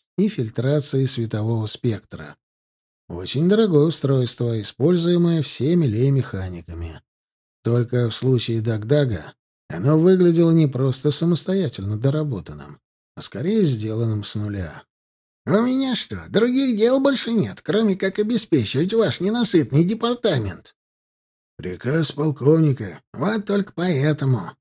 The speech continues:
Дагдаг, поднимаясь на ноги и поправляя жилетку на объемном, но не толстом животе, пригрозил молоточком. «Только поэтому я вас и терплю в особенности».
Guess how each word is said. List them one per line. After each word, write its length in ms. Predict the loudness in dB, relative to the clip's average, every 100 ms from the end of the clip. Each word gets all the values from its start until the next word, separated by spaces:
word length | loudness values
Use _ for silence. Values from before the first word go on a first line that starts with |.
| _ _ _ _ _
Дагдаг, 520 | -4 0 2 2 2 0
поднимаясь 580 | 2 4 4 4 2
на 280 | 2 4 4
ноги 220 | 4 2
и 40 | 2
поправляя 600 | 0 0 0 2 4 4
жилетку 520 | 4 2 2 0 2
на 140 | 2
объемном, 640 | 2 2 4 4 4 4 4
но 100 | 4
не 160 | 4
толстом 480 | 4 2 0 0 0
животе, 480 | 2 0 -2 0 -2
пригрозил 680 | 0 -2 0 2 2 2 2
молоточком. 920 | 4 2 2 0 0 -4 -12 -18 -20 _ _ _
«Только 260 | -6 -6 -2
поэтому 720 | -2 2 2 2 0 2 4
я 220 | 4 2
вас 240 | 0 -6 -8
и 100 | -10
терплю 720 | -2 -2 -2 -4 -4 -4 -6
в 60 | -12
особенности». 1160 | -10 -6 -6 -6 -2 2 2 0 0 0 0